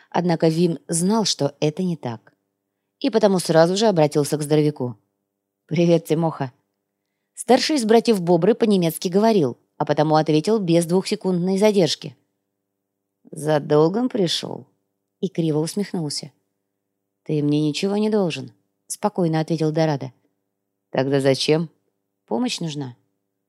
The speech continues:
"Значит, за долгом", подвёл итог бандит.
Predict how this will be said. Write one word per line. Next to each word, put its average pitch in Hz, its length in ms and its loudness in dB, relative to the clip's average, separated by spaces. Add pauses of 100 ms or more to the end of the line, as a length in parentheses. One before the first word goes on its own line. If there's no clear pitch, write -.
(140)
"Значит, 156 640 -6
за 202 180 0
долгом", 127 720 0 (380)
подвёл 151 340 0
итог 143 220 -4
бандит. 147 420 -4